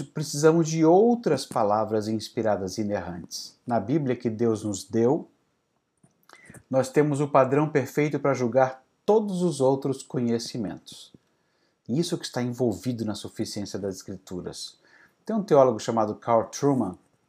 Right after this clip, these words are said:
em que ele disse o seguinte: "O protestantismo e o catolicismo romano,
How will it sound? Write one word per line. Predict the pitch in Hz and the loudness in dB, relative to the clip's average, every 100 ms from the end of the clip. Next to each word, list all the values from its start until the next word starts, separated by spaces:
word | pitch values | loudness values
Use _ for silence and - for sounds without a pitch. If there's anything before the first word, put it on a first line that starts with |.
| _ _ _ _ - | _ _ _ _ -6
em | 117 | -4
que | 117 | -2
ele | 127 | -2
disse | 113 123 120 | -2 -4 -4
o | 120 | -6
seguinte: | - 107 104 98 - - - _ _ _ _ | -8 -8 -8 -10 -12 -20 -20 _ _ _ _
"O | - | -4
protestantismo | 131 147 185 180 170 135 - 180 160 143 | 0 2 2 2 2 -2 -2 -2 0 0
e | 123 | 0
o | |
catolicismo | 127 117 120 107 - 127 113 | -2 -2 -2 -4 -4 -4 -4
romano, | 101 101 95 123 117 95 | -4 -4 -2 -2 -4 -6